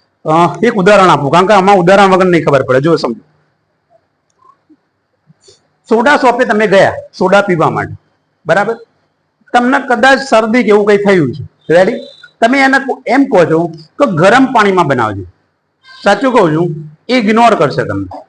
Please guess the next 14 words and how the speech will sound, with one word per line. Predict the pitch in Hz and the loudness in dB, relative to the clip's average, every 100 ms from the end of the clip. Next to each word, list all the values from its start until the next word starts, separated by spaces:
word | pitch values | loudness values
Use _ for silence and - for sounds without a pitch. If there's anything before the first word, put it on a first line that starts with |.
| _ _ - | _ _ -6
બનશે | 175 202 254 | -2 0 0
ને | 254 | 0
તો | 202 | 0
ગરમ, | 196 247 - - | 0 0 -4 -6
એકદમ | 285 427 294 | -2 2 2
તો | 277 226 | 2 2
ગરમ | 254 247 | 2 0
પાણી | 247 208 | 0 0
નહીં | 214 | 0
જ | 151 | -2
લે. | 117 151 - _ _ _ _ _ _ _ | -6 -8 -16 _ _ _ _ _ _ _
કેમ? | 277 285 285 - 147 | -2 -2 -4 -6 -2
મને | 175 208 | 0 0
ખબર | 254 254 | 0 2